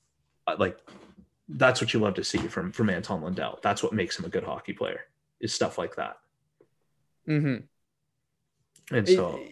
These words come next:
Speaker 2: yeah, I mean, he was the second most used forward for the Panthers in that game against Carolina.
Speaker 1: Yeah, rightfully so.
Speaker 2: He is the youngest forward in the lineup.
Speaker 1: Yeah.
Speaker 2: It's just, the, the kid's already so good.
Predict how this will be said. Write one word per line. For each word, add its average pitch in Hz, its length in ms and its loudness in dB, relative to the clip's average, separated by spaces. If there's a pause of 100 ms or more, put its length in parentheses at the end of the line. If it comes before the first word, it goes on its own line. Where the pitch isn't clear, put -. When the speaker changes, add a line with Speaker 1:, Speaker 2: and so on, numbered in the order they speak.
(160)
Speaker 2:
yeah, 151 340 8
I 135 80 8
mean, 160 280 6 (160)
he 175 180 6
was 180 300 12
the 185 140 0
second 147 520 4
most 127 320 2
used 123 280 -2
forward 110 460 2
for 120 120 -2
the 110 80 0
Panthers 104 720 -6 (200)
in 123 160 -4
that 110 200 2
game 110 200 0
against 101 300 -4
Carolina. 65 580 -8 (540)
Speaker 1:
Yeah, 240 180 2
rightfully - 360 -2
so. - 420 2
Speaker 2:
He 160 160 8
is 151 300 8 (800)
the 156 220 4
youngest 156 640 8
forward 107 480 -2 (1160)
in 139 160 0
the 123 80 2
lineup. 107 440 -2 (540)
Speaker 1:
Yeah. - 220 6 (440)
Speaker 2:
It's 98 360 -6
just, - 360 0 (400)
the, 175 200 6
the 175 100 10
kid's 165 320 6
already 127 220 8
so 107 240 -2
good. 101 260 -6